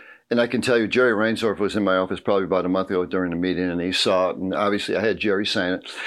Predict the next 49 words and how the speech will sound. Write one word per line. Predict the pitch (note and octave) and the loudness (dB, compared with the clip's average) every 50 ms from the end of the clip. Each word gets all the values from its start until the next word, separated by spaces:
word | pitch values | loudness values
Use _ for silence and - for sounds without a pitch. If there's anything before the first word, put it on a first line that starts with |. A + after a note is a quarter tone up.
| - - - | -12 -10 -4
And | - - G2+ G2+ G2 F#2 F2+ F#2 | -2 0 2 2 2 2 0 0
I | F#2 | 0
said, | F2+ - A2+ G2 | -2 -2 0 0
"That's | G#2 G2+ - | -2 -2 0
really | A2+ A2+ G2+ F#2+ F2+ | 0 0 0 0 -2
cool." | F2+ - D#3+ C#3 G2+ F#2 | -2 -2 -2 -2 0 0
And | F2+ F2+ | -2 -2
I | F2 | -2
said, | - - G2+ | -4 -2 0
"Well, | F#2+ F#2+ G2 F#2 | 0 0 0 0
but | - F#2+ F#2 | 0 0 0
I | F#2 | 0
just | G2+ G2+ G#2 | 0 -2 -2
wanna | A2+ G#2 G2 | -2 -2 0
let | F#2 F#2+ F#2 - | 0 -2 -2 -2
you | G2+ G#2 | 0 0
know | C#3 E3+ D#3 B2+ A#2 A#2 - - - - - - | 0 2 2 0 0 -2 -6 -12 -16 -18 -16 -6
that | - G2 G#2 G2 - - - | -2 0 0 0 0 -2 -2
when | A2+ B2 A#2 | -2 0 2
I | A2 A2 | 0 0
do | G2 C3 B2+ | 0 0 0
retire, | G#2 G#2 G2 - - - F#3 F#3+ D#3 A2+ F#2 F#2 - - | 2 0 0 -2 -4 -2 0 2 2 2 2 0 0 -2
I'm | A2+ A2 G2+ | -4 -4 -4
taking | - - C#3 C#3 C#3 - A#2 | -4 -4 -4 -4 -2 -4 -4
it | F#2 F#2 F2+ | -4 -4 -4
home | F#2+ A#2 A2 G#2 | -4 -4 -2 0
with | A2 C3 C#3 - G#2+ | 0 0 -2 -2 -2
me." | G2+ F#2+ | -4 -2
He | F2+ | -2
goes, | F#2+ F#2 - - - - - | -2 -2 -4 -6 -8 -2 0
"No, | C3+ C#3 D3 | 2 2 2
you're | C#3+ C3 A2+ | 2 2 0
not. | G#2 G#2 G2 G2+ | 0 0 0 0
It's | A2 A2 - | 0 -2 -2
staying | - C#3+ B2 A2+ G#2 G2 | -2 -2 -2 -2 -2 0
here." | G#2 D3+ D3 G#2+ E2 D#2 | 0 2 2 2 0 0
I | E2+ G#2 | -2 -2
said, | - B2+ A#2+ A#2 | -2 0 0 2
"No, | B2+ B2+ B2 | 2 2 2
no, | A#2 A2 G2+ | 2 0 0
there's | F#2+ A#2 A2+ A2 - G2+ | 2 2 0 0 0 0
one | A#2+ C3 C#3 C#3 | 0 2 2 2
thing | C3+ C3 A#2+ A2+ | 0 0 0 0
going | G2 A2+ A2+ A2 G2+ | 2 2 0 2 0
with | F2+ F2+ - | 0 -2 0
me, | A#2+ A2 G2+ | 0 0 0
and | F#2+ F#2+ G#2 | 0 2 0
that's | G2 F2+ - - | 0 0 0 0
it." | A2 F#2 - | 0 0 0